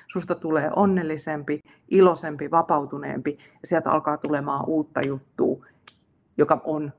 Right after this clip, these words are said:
juuri sitä, mitä sä voit tehdä ja missä sä oot parhaimmillasi ja mikä antaa ja avaa ihan uusia ovia.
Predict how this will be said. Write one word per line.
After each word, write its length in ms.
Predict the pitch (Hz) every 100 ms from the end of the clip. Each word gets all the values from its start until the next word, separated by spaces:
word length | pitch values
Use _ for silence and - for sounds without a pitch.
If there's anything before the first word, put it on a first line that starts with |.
| _ _ _ _ _ -
juuri 320 | 180 185 165
sitä, 380 | 147 170 160 139 - _ -
mitä 220 | 156 139
sä 260 | 131 175 143 - _ _ _ -
voit 340 | 160 160 151
tehdä 300 | 151 139 143
ja 280 | 139 143 139 139 _ -
missä 220 | 156 139
sä 120 | 151
oot 140 | 143
parhaimmillasi 920 | - 160 143 139 135 135 139 - 147 - _ -
ja 260 | 151 143 143 -
mikä 340 | - 156 160 160
antaa 480 | 156 151 143 139 139
ja 160 | 143
avaa 260 | 143 139 135
ihan 200 | 151 143
uusia 460 | 143 139 139 143 -
ovia. 320 | - 98 95